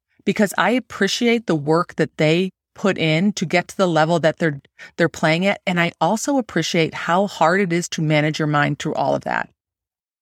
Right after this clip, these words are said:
They are not having a normal college experience. They're having a challenging, rewarding,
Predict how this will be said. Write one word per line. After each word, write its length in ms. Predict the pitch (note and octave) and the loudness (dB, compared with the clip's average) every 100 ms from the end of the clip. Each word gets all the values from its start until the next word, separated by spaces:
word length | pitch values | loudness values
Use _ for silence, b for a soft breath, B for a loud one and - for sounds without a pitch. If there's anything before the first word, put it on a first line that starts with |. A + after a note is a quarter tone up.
| _ _ _ _ _ _ - | _ _ _ _ _ _ -4
They 200 | E3 A#3+ | 2 4
are 100 | C#4+ | 4
not 260 | C4 A#3 | 4 2
having 380 | D3+ F3+ F3 F3 | 0 0 2 2
a 60 | D#3 | 2
normal 460 | D#3 D#3+ E3 D#3 | 2 2 2 0
college 440 | - - D3+ D3+ C3+ | -2 0 2 2 -2
experience. 680 | C#3+ - D#3+ D#3 C#3 C3+ | -6 -4 -2 -2 -2 -4
They're 160 | - A3 | -2 -2
having 440 | A#3 D4 D4+ C#4 - - | -2 0 2 0 -2 -6
a 220 | D4 G3+ - _ _ - | -2 -2 -6 _ _ -10
challenging, 800 | - F#3+ G#3 G3+ G#3+ G3+ G#3 G#3 _ _ _ _ | -4 0 2 0 -2 -2 -2 -6 _ _ _ _
rewarding, 920 | E3+ F3 E3+ F3+ F#3+ G3 F#3+ G3 G3+ | -2 0 2 4 4 2 0 -2 -6